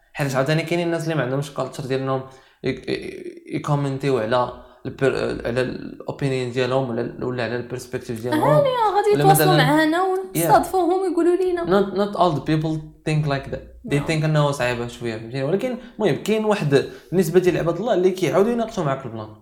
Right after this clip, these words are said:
Speaker 1: وكيعجبوني، فهمتيني؟ كاين واحد number of people اللي كيناقشوا معاك دائمًا، فهمتيني؟ فين ما كتلوح شي حلقة كيناقشوها معاك.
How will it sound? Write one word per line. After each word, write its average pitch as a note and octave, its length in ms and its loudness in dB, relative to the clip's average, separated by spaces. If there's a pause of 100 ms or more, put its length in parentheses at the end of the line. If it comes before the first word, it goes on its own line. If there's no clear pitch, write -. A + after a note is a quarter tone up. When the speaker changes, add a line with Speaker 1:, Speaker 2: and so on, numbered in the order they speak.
Speaker 1:
وكيعجبوني، C3+ 600 0
فهمتيني؟ C3 300 -4
كاين D3 140 -4
واحد C3 400 -2 (280)
number C#3 420 0
of - 20 -8
people D3+ 460 -2 (180)
اللي C3 120 -2
كيناقشوا C#3+ 540 -2
معاك C3 220 -2
دائمًا، D3 540 0
فهمتيني؟ A#2 300 -8
فين C3+ 140 -6
ما C#3 120 0
كتلوح D3 320 -6
شي - 120 -14
حلقة C#3 260 -8
كيناقشوها D3 480 -4
معاك. G#2 280 -14